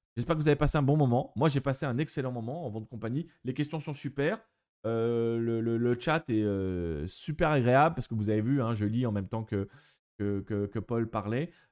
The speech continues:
Euh, j'ai eu beaucoup de plaisir à être avec vous aujourd'hui. Comme d'habitude, le, la vidéo, vous l'aurez ce soir. J'ai pas encore mis la vidéo d'hier en ligne. Je mettrai les deux en ligne ce soir vers, euh, vingt heures, vingt heures trente, hein, comme d'habitude.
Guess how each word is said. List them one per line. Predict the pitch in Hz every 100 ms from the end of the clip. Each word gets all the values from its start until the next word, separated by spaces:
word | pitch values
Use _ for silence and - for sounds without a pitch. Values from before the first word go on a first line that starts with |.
| _
Euh, | 104 104 104
j'ai | 104 135
eu |
beaucoup | 135 139
de | 151
plaisir | 139 156
à | 135
être | -
avec | 123 113
vous | 123
aujourd'hui. | 123 113 104 123 233 _ _ _
Comme | 156 156
d'habitude, | 151 147 - 165 135 - _ _ -
le, | 107 107 107 104 101 98
la | 101
vidéo, | 110 135 139 160
vous | 135
l'aurez | 123 123 123
ce | 143
soir. | 131 143 165
J'ai | 120
pas | 139 185
encore | 190
mis | 175
la | 175
vidéo | 160 160 156
d'hier | 147 151 156 135 - _ _ _
en | 131
ligne. | 139 165 190 107
Je | 135
mettrai | 143 139 151
les | 135
deux | 127 180 180
en | 143
ligne | 151 160 156 113 -
ce | - - 147
soir | - 143 143 160 - - _ _ -
vers, | 135 135
euh, | 123 120 117
vingt | 110 135 135
heures, | 156 131
vingt | 139 139
heures | -
trente, | - 131 120 110
hein, | 107
comme | 135 123
d'habitude. | 113 113 - 185